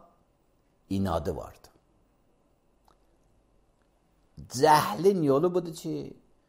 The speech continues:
mütaliə eləyə, araşdıra, ta çevrilə düşüncəyə. Amma inadın yolu özünü təmizləməkdir. Quran Qiyamət surəsində buyurur ki,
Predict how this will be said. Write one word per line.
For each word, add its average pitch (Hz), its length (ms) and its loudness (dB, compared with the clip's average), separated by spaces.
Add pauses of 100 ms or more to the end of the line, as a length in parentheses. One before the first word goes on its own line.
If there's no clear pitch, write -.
(1080)
mütaliə 110 500 0
eləyə, 123 380 -6
araşdıra, 90 600 -2 (120)
ta 120 200 -4 (220)
çevrilə 90 720 -4 (320)
düşüncəyə. 80 680 -8 (1300)
Amma 185 260 0 (220)
inadın 151 600 2
yolu 120 360 -4 (240)
özünü 87 380 -6
təmizləməkdir. 64 800 -14 (1500)
Quran 104 360 -2 (200)
Qiyamət 107 500 -2
surəsində 98 560 -6
buyurur 95 320 -8
ki, 143 200 -10